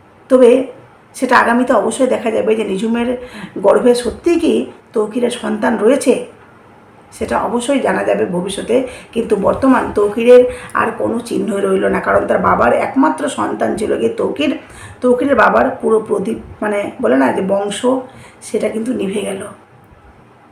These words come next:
তৌকিরের বাবার বাড়িতে আর কোনো রকমের কোনো প্রদীপ থাকলো না, মানে বংশ প্রদীপ। তার একমাত্র সন্তান সেটা সৃষ্টি এখন বর্তমান রয়েছে। যাই হোক, তার বাবা কেঁদে কেঁদে, তৌকিরের বাবা বলছে, হুম,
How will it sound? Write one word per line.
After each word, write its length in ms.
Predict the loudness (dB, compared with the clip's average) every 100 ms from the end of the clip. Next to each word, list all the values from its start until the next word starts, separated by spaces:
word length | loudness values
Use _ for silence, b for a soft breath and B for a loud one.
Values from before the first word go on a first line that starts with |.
| _ b b b _
তৌকিরের 380 | -2 0 -2 2
বাবার 320 | 4 4 2 -2 -10 -12
বাড়িতে 400 | -2 0 2 0
আর 260 | 2 4 2 0 -8 -20 -10
কোনো 160 | -6 -4
রকমের 240 | -4 -6
কোনো 240 | -6 -6 -6
প্রদীপ 260 | -6 -6 -8
থাকলো 300 | -12 -10 -6
না, 200 | -6 -8 -8
মানে 240 | -6 -4 -4
বংশ 320 | -4 -4 -6
প্রদীপ। 420 | -6 -6 -6 -8 -12 -20 -20 B B B B
তার 140 | -2 0
একমাত্র 500 | 0 -2 -6 -4 -6
সন্তান 460 | -6 -6 -2 -2
সেটা 360 | -2 -4 -4 -4 -6 -8
সৃষ্টি 420 | -6 -4 -4 -4
এখন 240 | -2 -4
বর্তমান 400 | -6 -6 -4 -4
রয়েছে। 400 | -4 -6 -6 -10 -12 B B B B
যাই 180 | 4 8
হোক, 160 | 8 6 -4 B B 4
তার 240 | 6 8
বাবা 500 | 6 6 6 4 0
কেঁদে 260 | 0 2 4
কেঁদে, 200 | 2 2
তৌকিরের 400 | 2 2 2 2
বাবা 220 | 4 4
বলছে, 480 | 6 4 4 0 0 -6 -2
হুম, 240 | 0 0